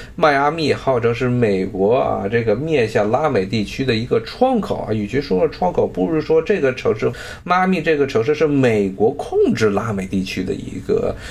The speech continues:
重要的根据地。像美国的最大的两个西班牙语的电视网络啊，一个叫 Telemundo，一个叫 Univision，在迈阿密都有。要不是总部在这儿，Telemundo 的总部是在这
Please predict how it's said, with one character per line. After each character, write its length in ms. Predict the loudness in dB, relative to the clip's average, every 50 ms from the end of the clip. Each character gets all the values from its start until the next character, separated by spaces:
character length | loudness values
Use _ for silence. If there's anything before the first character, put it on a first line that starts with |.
| -14 -6
重 240 | -2 0 2 2 2
要 160 | 2 2 2
的 160 | 2 0 0
根 160 | 2 0 0 2
据 160 | 0 0 0
地。 260 | 0 0 0 -2 -6 -12 -20 -20 _ -20 -20 -20 -20 -20 -20 -8 -4
像 140 | -2 0
美 200 | 2 2 2 2
国 180 | 2 2 2 2
的 80 | 2 0
最 240 | 0 0 0 2
大 160 | 2 4 2 2
的 80 | 2
两 180 | 2 0 0 0
个 80 | 0
西 240 | -2 -2 -2 -2 0
班 180 | 2 2 4 4
牙 200 | 4 2 2 2
语 160 | 0 0 0
的 180 | 0 0 -2 -2 -6 -20 -20 -6
电 160 | 0 2 2 2
视 120 | 2 2
网 260 | 2 0 0 0 0
络 200 | 0 2 2 2
啊， 220 | 0 -2 -4 -4 -4
一 140 | -4 -2
个 120 | 0 0 0
叫 160 | 2 2 0
Telemundo， 840 | 0 0 -2 0 0 2 2 2 0 0 0 2 2 2 0 0 -2
一 140 | -4 -2 0
个 180 | 0 0 0
叫 320 | 0 0 0 2 2 2 0
Univision， 680 | 0 0 2 2 2 2 2 2 2 2 2 0 -2 -2 -6 -14
在 520 | -6 0 2 2 4 4 2 2 0 -2 -4 -10 -12 -4
迈 140 | 0 2 2
阿 160 | 2 2 2
密 180 | 2 2 2 2
都 220 | 2 2 4 4
有。 340 | 2 2 0 0 -2 -4 -6 -4
要 200 | 0 2 4 4
不 80 | 4 2
是 120 | 0 0
总 220 | 0 0 0 0 0
部 120 | 0 2
在 140 | 2 2 2
这 100 | 2 0
儿， 80 | 0 -2 -4 -8 -4
Telemundo 540 | -2 0 0 0 2 0 0 0 0 0 0
的 100 | 0 0
总 200 | -2 -2 -6 -4
部 180 | -2 -2 -2 -2
是 200 | 0 0 0 0
在 200 | 0 0 0 0
这 160 | 0 -2 -2